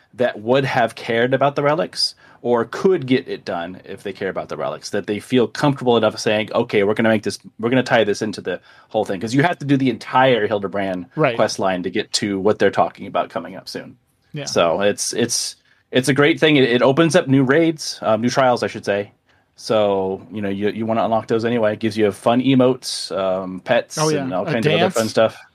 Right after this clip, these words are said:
Speaker 2: Couple of
Speaker 1: Yeah.
Speaker 2: dances.
Speaker 1: Mm-hmm. Yeah, it's definitely worth it.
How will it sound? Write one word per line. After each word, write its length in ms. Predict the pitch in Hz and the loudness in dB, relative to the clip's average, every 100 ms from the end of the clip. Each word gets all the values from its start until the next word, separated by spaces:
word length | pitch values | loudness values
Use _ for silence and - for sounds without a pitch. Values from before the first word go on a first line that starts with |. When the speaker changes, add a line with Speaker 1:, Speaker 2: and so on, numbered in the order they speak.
| _ | _
Speaker 2:
Couple 240 | - 165 165 | -8 -4 -4
of 100 | 135 | 0
Speaker 1:
Yeah. 140 | 113 | 2
Speaker 2:
dances. 460 | 113 135 185 - - _ _ _ _ _ _ | 2 0 -8 -10 -20 _ _ _ _ _ _
Speaker 1:
Mm-hmm. 280 | 110 104 127 139 - _ _ | -8 0 0 0 -6 _ _
Yeah, 240 | 110 131 131 | 0 0 0
it's 180 | 98 - | -6 -2
definitely 280 | 107 120 117 | -2 0 2
worth 220 | 123 131 | 2 2
it. 140 | 104 | -2